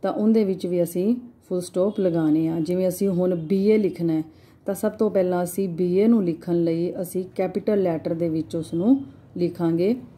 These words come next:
ਬੀ, ਬੀ full stop ਏ, ਬੀ A, M A, M A,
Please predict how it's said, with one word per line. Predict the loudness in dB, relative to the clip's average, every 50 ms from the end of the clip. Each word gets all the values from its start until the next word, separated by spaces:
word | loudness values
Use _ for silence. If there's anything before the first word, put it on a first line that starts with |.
| -20 -18 -14 -8
ਬੀ, | -4 -2 0 0 0 2 2 0 0 -2 -4
ਬੀ | -6 -4 -2 0 4 4 4 4 4 0 -8 -18 -20 -20 -20 -20 -20 -20 -20 -20 -20 -20 -20 -20 -20 -20 -20 -20 -20 -10
full | -6 -4 -4 -4
stop | -2 0 2 4 4 4 2 0 -6 -20 -20 -20 -20 -12 -4 -2
ਏ, | 0 0 0 -2 -4 -8 -16 -20 -20 -20 -20 -20 -20 -20 -20 -20 -20 -20 -20 -20 -16 -12 -8
ਬੀ | -4 -2 -2 -2 0 0 0
A, | 0 -2 -4 -8 -12 -18 -20 -18 -18 -18 -20 -20 -20 -20 -20 -20 -12 -6
M | -2 0 2 2 2 2
A, | 2 0 -2 -4 -8 -18 -20 -20 -20 -20 -20 -20 -20 -10 -6
M | -4 -2 0 0 2 4
A, | 4 4 4